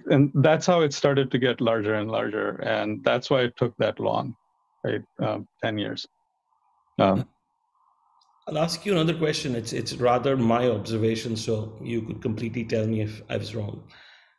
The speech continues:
Speaker 2: You've tried, I don't know if you've tried to, but it's ended up becoming a kind of a modern Mahabharata. And,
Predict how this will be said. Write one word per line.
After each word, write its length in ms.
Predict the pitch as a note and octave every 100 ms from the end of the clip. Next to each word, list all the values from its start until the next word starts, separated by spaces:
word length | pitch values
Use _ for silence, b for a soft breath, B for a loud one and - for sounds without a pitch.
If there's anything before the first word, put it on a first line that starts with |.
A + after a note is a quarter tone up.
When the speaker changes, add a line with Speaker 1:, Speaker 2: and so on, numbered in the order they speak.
| _ _
Speaker 2:
You've 320 | C3+ F3 F3
tried, 380 | - F#3 G#3+ G3+ - -
I 260 | - - F#3+
don't 120 | D4+
know 60 |
if 80 | B3+
you've 140 | F#3 E3
tried 340 | B2+ D3+ D#3+
to, 100 | B2+
but 200 | G#2+ A2 -
it's 200 | D3 - -
ended 300 | E3+ A#3 A3
up 220 | F#3 B2
becoming 720 | B2+ - C3 C3+ C3 B2+ B2 -
a 60 |
kind 320 | B2 B2 B2+
of 100 | B2
a 40 | B2+
modern 440 | A2+ A2 A2+ A2+
Mahabharata. 720 | A2 G#2+ G#2+ G#2+ G#2+ A2 A2+ - _ _
And, 440 | A2 A2 G#2+ G#2+